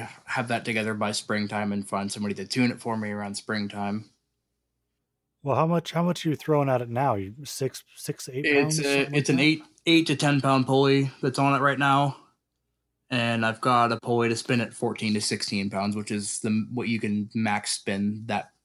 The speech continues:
Speaker 1: that blower at.
Speaker 2: And the, the bottom end's gonna take that and everything?
Speaker 1: Oh, yeah. Yeah, c-, 'cause it's got,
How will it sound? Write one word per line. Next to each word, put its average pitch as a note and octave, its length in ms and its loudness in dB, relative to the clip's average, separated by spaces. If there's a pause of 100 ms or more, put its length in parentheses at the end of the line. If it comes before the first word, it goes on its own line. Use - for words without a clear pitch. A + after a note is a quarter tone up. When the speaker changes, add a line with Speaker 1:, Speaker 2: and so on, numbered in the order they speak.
(120)
Speaker 1:
that A2 320 -2
blower G#2 340 -4
at. G#2 240 -4 (720)
Speaker 2:
And B2+ 220 -2
the, A2+ 220 2
the G#2+ 100 -2
bottom A2 380 2
end's A2 460 -4
gonna A2+ 240 -2
take A2+ 260 -6
that A2+ 280 -6
and A2+ 100 -12
everything? G#2+ 300 -4
Speaker 1:
Oh, G#2 100 0
yeah. - 180 -8 (160)
Yeah, A#2 240 0
c-, B2+ 140 -14
'cause C#3 180 0
it's C#3 180 2
got, A#2 380 0